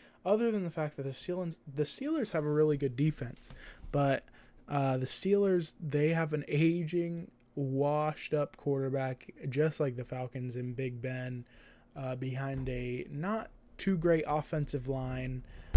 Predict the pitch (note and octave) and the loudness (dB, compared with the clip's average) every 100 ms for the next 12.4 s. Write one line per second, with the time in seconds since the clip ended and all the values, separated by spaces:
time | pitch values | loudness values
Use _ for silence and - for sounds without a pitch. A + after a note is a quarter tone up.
0 | - - C3+ C3+ C3 C3 C#3+ F#3+ E3+ D#3 | 8 4 -2 -2 -2 -2 0 0 2 2
1 | C3+ B2 B2+ B2 B2 A#2+ A#2+ A#2 A2+ A#2 | 0 -2 -2 -2 -2 -4 -6 -6 -6 -10
2 | - - - B2+ B2 A#2 A#2 - - - | -14 -12 -8 -6 -4 -6 -10 -14 -8 -8
3 | - - - - D3 C#3+ C3+ B2+ B2 - | -8 -12 -16 -4 0 0 0 -2 -6 -12
4 | - - - - - - E3+ E3+ - - | -20 -20 -20 -20 -6 4 4 4 0 2
5 | D#3+ E3 - - - - D#3+ D3+ D3+ D3+ | 2 2 -2 -14 -14 -8 -2 2 4 2
6 | C#3 - D3+ C#3+ C#3 C3+ - - - - | 0 -2 0 0 -2 -6 -16 -18 -14 -14
7 | - - - - - - - D3 C#3+ D3 | -14 -16 -18 -18 -20 -18 -14 -8 -4 -4
8 | C3+ E3 E3 D3+ D3+ D3 D3+ C#3+ C3 - | -2 0 2 2 4 6 4 2 -2 2
9 | D3 C#3+ C#3 C3+ - C#3 C#3+ C#3 D3+ D3+ | 2 4 0 -2 0 2 2 4 6 6
10 | D3+ D3+ D3+ - - - - - - - | 4 4 4 2 0 -2 -8 -14 -8 0
11 | C#3 D3 C#3+ C3+ C3+ - C#3+ C3 C#3+ C#3+ | 4 4 2 0 -4 -2 -2 0 2 0
12 | - B2+ A#2+ - | -2 -6 -6 -10